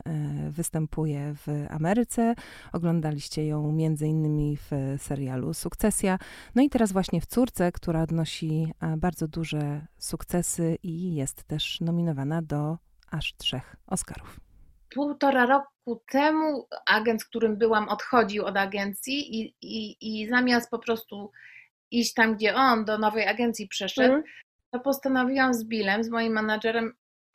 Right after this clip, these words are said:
Speaker 2: po prostu sobie odetchnąć i tak pomyśleć, co dalej. No i spotkałam się z taką, a, y, Alison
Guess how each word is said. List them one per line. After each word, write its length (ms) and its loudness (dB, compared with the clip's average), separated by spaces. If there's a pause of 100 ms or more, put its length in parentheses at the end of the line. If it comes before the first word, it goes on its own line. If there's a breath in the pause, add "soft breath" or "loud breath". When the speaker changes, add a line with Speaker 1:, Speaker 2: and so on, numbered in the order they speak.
(280)
Speaker 2:
po 60 -6
prostu 480 -4
sobie 500 2 (960)
odetchnąć 760 2
i 40 -8
tak 260 0
pomyśleć, 420 0 (1000)
co 180 4
dalej. 460 4
No 160 0
i 100 0
spotkałam 480 -2
się 100 -2
z 60 -10
taką, 260 -6 (200)
a, 200 -6
y, 260 -4 (440 soft breath)
Alison 560 0